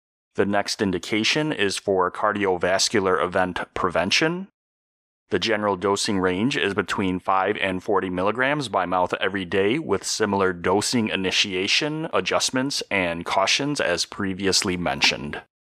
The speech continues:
The next indication is for atherosclerotic cardiovascular disease, or A S C V D for short. General dosing range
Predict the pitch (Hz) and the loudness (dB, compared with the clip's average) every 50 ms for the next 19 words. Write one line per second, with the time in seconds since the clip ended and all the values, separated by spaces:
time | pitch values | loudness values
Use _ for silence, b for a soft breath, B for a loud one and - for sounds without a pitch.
0 | _ _ _ _ _ _ _ _ _ _ _ 107 101 92 98 104 104 110 - - | _ _ _ _ _ _ _ _ _ _ _ -2 0 0 0 0 -2 -2 -2 -4
1 | - - - 101 95 98 92 - - 107 113 - - 160 160 160 151 - 98 98 | -4 -4 -6 -6 -6 -8 -8 -6 -6 -4 -2 -2 -2 -2 -2 -4 -4 -4 -2 -2
2 | 92 90 - - - 98 90 90 87 87 - - 104 104 101 - - 101 98 98 | -2 -2 -4 -4 -2 -2 0 2 2 0 0 0 0 0 0 0 -2 0 0 2
3 | 95 98 95 - - - 98 90 90 90 87 90 98 127 147 156 - - - - | 2 2 0 -2 -2 0 0 0 2 2 2 0 0 0 -2 -2 -4 -6 -4 -2
4 | 98 95 95 95 92 90 87 87 87 85 85 - - - 95 87 85 82 80 76 | 0 0 0 2 0 0 0 0 0 0 0 0 0 0 -2 -2 -2 -4 -4 -4
5 | 80 85 85 82 90 95 101 117 156 196 - - - - _ _ - 95 95 90 | -6 -6 -6 -8 -8 -4 -4 -2 -2 -2 -2 -4 -4 -8 _ _ -2 0 0 0
6 | 87 - 85 101 113 131 - - - 104 120 - - - - - - - - 107 | 0 0 0 0 2 2 0 0 2 0 0 0 -2 -4 -4 -2 -2 0 2 2
7 | 101 98 92 101 92 92 87 - 90 90 101 117 127 - - 82 73 73 - - | 0 0 0 -2 -2 -2 -4 -4 -2 0 0 -2 -2 0 0 0 2 2 2 2
8 | 87 90 113 165 - _ _ _ _ _ _ _ _ _ _ - 107 104 104 101 | 4 2 2 0 -2 _ _ _ _ _ _ _ _ _ _ -4 -2 0 0 2
9 | 98 95 95 85 92 92 95 - - 104 92 92 87 90 90 92 98 117 147 151 | 2 0 0 2 2 0 2 2 0 -2 -2 -2 -2 -2 -2 0 0 0 -2 -2